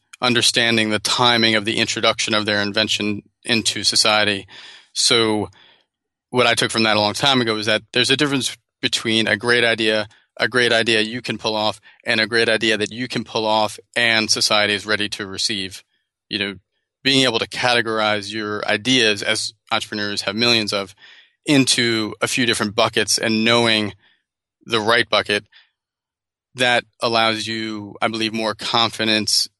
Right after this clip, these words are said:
in the right ideas and the confidence to go out and pull the trigger on those ideas and to stick with them, you know, when the times are tough in the beginning. So to that end, Crowded was something that I,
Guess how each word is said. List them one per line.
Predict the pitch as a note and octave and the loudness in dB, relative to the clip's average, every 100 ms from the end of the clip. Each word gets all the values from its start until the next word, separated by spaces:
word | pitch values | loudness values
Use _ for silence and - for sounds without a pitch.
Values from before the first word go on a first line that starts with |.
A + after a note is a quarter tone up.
| - | -6
in | A2+ | -2
the | G#2 | 0
right | A2+ A2 | 2 4
ideas | G#2+ G#2+ G#2+ G#2 G2+ G2+ - - _ | 2 2 2 2 0 -4 -8 -10 _
and | A#2+ G#2+ | -4 -4
the | |
confidence | G2+ A2 G2 G2+ - | 0 0 0 -2 -2
to | A2+ | -2
go | G#2+ | 2
out | G#2 | 2
and | G#2 | 2
pull | - G#2 | -2 -2
the | |
trigger | G2+ - G#2 G#2+ | 0 0 0 2
on | G2 G#2 | 2 2
those | G2+ F#2+ | 0 -2
ideas | G2 G2+ G2 | -2 -2 -2
and | G2+ | -2
to | G2+ | -4
stick | - A2 - | -4 -6 -2
with | G#2+ | -4
them, | - G2 G2 G2+ | 0 -2 -4 -8
you | G2 | -4
know, | G2+ | -2
when | G#2 | -2
the | G2+ | -2
times | A2+ G2 | 0 -2
are | G#2+ | -2
tough | A2 G#2+ - | -2 -2 -4
in | |
the | G#2 | -8
beginning. | G#2 A2 G#2 G2 - _ - - - - _ _ | -6 -4 -4 -6 -12 _ -20 -20 -20 -20 _ _
So | - - C3+ A#2 G#2+ - - - _ _ _ | -2 2 4 2 0 -4 -18 -20 _ _ _
to | - D3+ | 0 2
that | C3 C3 B2+ - | 4 2 2 0
end, | B2 B2 A2+ A2 G#2 - _ _ _ _ _ - - - - - - | 2 2 2 0 -4 -10 _ _ _ _ _ -20 -20 -20 -20 -20 -16
Crowded | - - C#3 C3+ C3+ B2 | -12 0 2 4 2 0
was | A#2 | -2
something | - B2+ A2+ B2 A2+ A2 - - | -2 0 -2 -2 -4 -4 -10 -12
that | A#2+ A#2 A2 G#3 - - - _ _ _ _ _ _ - | -4 0 2 2 0 -2 -4 _ _ _ _ _ _ -2
I, | A#2+ A#2 A2+ A2 G#2 | 2 4 4 2 -2